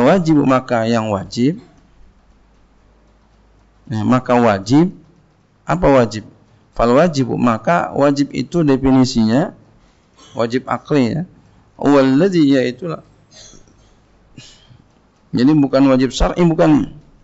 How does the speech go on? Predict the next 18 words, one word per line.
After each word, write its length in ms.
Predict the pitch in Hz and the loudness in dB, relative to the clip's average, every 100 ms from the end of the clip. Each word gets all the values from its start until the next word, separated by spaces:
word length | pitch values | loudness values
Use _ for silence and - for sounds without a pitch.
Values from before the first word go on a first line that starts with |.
| - - _ - | -20 -20 _ -2
Wajibnya 400 | 131 123 135 156 | 0 2 2 4
wajib 320 | 139 131 175 - _ | 4 4 2 -2 _
akli, 400 | 160 - 151 - 113 | -8 -2 -2 -2 -2
wajib 240 | 127 135 | 0 0
syar'i 320 | - 135 - | 0 0 2
nanti 320 | 175 156 175 | 0 2 2
lain 160 | 151 139 | 4 2
lagi 240 | 180 180 | 2 0
definisinya. 640 | 160 147 143 139 139 131 117 - _ _ _ _ _ _ _ _ _ _ _ _ | 0 0 0 0 0 -2 -2 -12 _ _ _ _ _ _ _ _ _ _ _ _
Ini 80 | 151 | 2
namanya 480 | 143 123 127 147 147 | 4 4 4 4 0
hukum 720 | - 156 143 _ - 147 139 - | 0 -2 -2 _ 0 2 0 -2
akli. 480 | 143 143 - 247 - _ _ _ _ _ _ _ _ _ _ _ _ _ _ _ _ _ _ _ _ _ - _ _ - _ - - - _ | -6 -4 -2 -2 -2 _ _ _ _ _ _ _ _ _ _ _ _ _ _ _ _ _ _ _ _ _ -20 _ _ -20 _ -20 -20 -20 _
Huwa 160 | 139 151 | 2 4
alladhi, 400 | 151 139 185 185 | 4 4 2 2
yaitulah 560 | 160 190 190 170 - - | 2 0 0 0 -4 -18
dia 400 | - 131 160 196 - | -4 0 2 0 -2
yang 480 | 135 143 139 98 | 0 2 2 -2